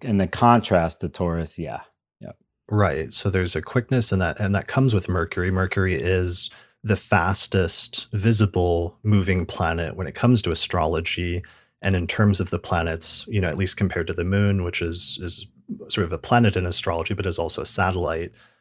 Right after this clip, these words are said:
Speaker 2: Um, but besides the moon, Mercury is the fastest, and it also, of the planets, changes direction and speeds the most frequently, um, because it'll go retrograde three times a year, which is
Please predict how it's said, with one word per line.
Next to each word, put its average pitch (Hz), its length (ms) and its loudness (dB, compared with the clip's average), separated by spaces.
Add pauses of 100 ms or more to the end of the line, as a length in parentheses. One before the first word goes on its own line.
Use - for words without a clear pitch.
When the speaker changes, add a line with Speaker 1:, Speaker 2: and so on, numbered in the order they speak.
(160)
Speaker 2:
Um, 85 320 -2
but - 220 -4
besides 92 520 0
the 92 140 -2
moon, 85 460 -2
Mercury 87 320 -4
is 78 100 -4
the 87 60 -4
fastest, 107 680 0
and 98 120 0
it 92 120 2
also, 87 640 2 (440)
of 117 200 4
the 104 100 4
planets, - 800 -2
changes 95 840 2 (100)
direction 95 640 0
and 87 160 -4
speeds 104 960 2
the 95 100 0
most 87 240 0
frequently, 85 840 -2 (460)
um, 87 200 0
because 92 260 -2
it'll 92 140 0
go 92 120 2
retrograde 90 540 2
three 98 200 0
times 85 380 -2
a 82 60 -6
year, 90 540 4 (120)
which 95 160 -2
is 87 340 -2